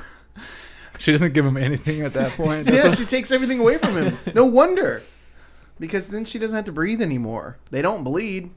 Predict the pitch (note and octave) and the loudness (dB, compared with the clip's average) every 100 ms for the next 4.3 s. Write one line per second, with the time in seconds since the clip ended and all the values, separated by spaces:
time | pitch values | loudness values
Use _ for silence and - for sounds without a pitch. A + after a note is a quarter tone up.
0 | - D#3 D3+ A#2+ C#3 C#3 D3+ E3+ F#3+ G#3+ | -6 -4 -2 -4 -4 -6 -8 -6 -8 -8
1 | G#3 - - - - E3+ - - - - | -12 -20 -20 -14 -12 -12 -14 -20 -20 -20
2 | - - - - - - G3 F3 E3+ - | -20 -20 -20 -14 -14 -12 -12 -12 -12 -14
3 | - D3+ - - - E3+ D#3 - - G#2 | -14 -14 -14 -12 -12 -10 -14 -14 -16 -16
4 | G2 - | -16 -18